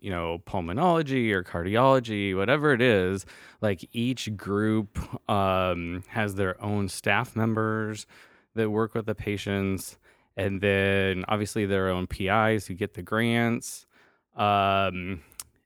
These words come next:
and then we all just sort of, like, operate within ourselves, um, to find our own patients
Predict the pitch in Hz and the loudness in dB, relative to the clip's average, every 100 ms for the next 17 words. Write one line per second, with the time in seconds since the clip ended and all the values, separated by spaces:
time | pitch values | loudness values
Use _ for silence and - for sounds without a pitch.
0 | _ _ 113 104 98 98 95 98 95 90 | _ _ -2 0 0 0 -2 -2 -4 -6
1 | 104 98 113 110 107 107 101 110 107 120 | -10 -2 0 2 0 0 -2 -2 2 2
2 | 117 104 - 113 107 104 98 90 92 95 | 0 -6 -6 -4 -2 0 -2 -4 -6 -6
3 | - - - 117 120 - 104 104 98 98 | -8 -18 -10 -2 -2 -2 -2 -2 -2 -4
4 | 98 104 95 90 - 120 110 92 92 95 | -4 -2 -2 -4 -4 -2 0 -2 -4 -8
5 | - - - - _ - 101 95 95 92 | -12 -20 -20 -20 _ -6 -2 0 2 0
6 | 90 95 87 - - - - 101 104 95 | -4 -6 -10 -14 -20 -10 -6 -4 -2 0
7 | 104 101 98 104 104 - 101 - 101 104 | 2 2 4 2 0 -4 -8 -8 -8 -8
8 | 101 | -10